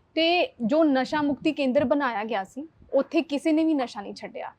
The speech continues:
ਯਾਨੀ ਕਿ ਉਸ, ਅਹ, ਜਿਹੜਾ ਅੰਮ੍ਰਿਤਪਾਲ ਸਿੰਘ ਦਾ ਦਾਇਰਾ ਸੀ, ਉਸ ਨੂੰ ਇੱਕ, ਅਹ, ਬੁਰੀ ਤਾਕਤ ਦੇ ਤੌਰ ਤੇ ਪੇਸ਼ ਕੀਤਾ ਗਿਆ ਤੇ ਇਸੇ ਲਈ ਉਹਨਾਂ ਨੂੰ ਐਨ ਐਸ ਏ ਲਾ ਕੇ ਭੇਜਿਆ ਗਿਆ।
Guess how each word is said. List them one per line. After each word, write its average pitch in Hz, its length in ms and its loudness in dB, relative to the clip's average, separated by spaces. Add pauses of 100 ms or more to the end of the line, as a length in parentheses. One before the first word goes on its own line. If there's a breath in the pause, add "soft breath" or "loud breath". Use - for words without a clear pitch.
ਯਾਨੀ 262 280 2
ਕਿ 311 360 -2 (140)
ਉਸ, 277 240 2 (100)
ਅਹ, 247 640 0 (240)
ਜਿਹੜਾ 254 320 4
ਅੰਮ੍ਰਿਤਪਾਲ 254 460 2
ਸਿੰਘ 247 200 -2
ਦਾ 262 60 0
ਦਾਇਰਾ 233 360 -2
ਸੀ, 233 240 -12 (260)
ਉਸ 285 260 6
ਨੂੰ 330 300 2 (420)
ਇੱਕ, 269 200 2
ਅਹ, 269 560 -2 (180)
ਬੁਰੀ 262 280 4
ਤਾਕਤ 277 340 4
ਦੇ 247 140 0
ਤੌਰ 254 200 2
ਤੇ 262 120 -2
ਪੇਸ਼ 254 300 -2
ਕੀਤਾ 269 300 -2
ਗਿਆ 226 320 -4
ਤੇ 294 60 2
ਇਸੇ 285 300 2
ਲਈ 330 140 6
ਉਹਨਾਂ 311 180 0
ਨੂੰ 311 120 0
ਐਨ 240 180 -2
ਐਸ 226 160 -4
ਏ 233 40 0
ਲਾ 196 120 0
ਕੇ 208 140 -8
ਭੇਜਿਆ 190 380 -6
ਗਿਆ। - 180 -20